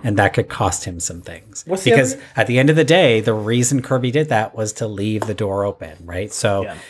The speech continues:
Speaker 1: it wasn't even this, like, double agent plot to be like, "At least they'll be telling me what's up so I can go feed it back."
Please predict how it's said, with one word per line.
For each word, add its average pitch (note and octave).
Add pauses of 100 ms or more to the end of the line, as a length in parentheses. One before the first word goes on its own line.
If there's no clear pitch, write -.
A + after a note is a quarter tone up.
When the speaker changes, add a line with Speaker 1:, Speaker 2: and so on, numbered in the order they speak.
Speaker 1:
it A2
wasn't C3+
even C#3+ (400)
this, B2
like, A#2
double A#2
agent C#3
plot C#3+
to B2+
be A2+
like, G#2
"At B2
least A#2+
they'll C3
be A2+
telling A#2+
me A#2+
what's A#2+
up A2+
so G#2+
I G2
can G#2+
go G#2+
feed G#2
it G#2
back." G#2+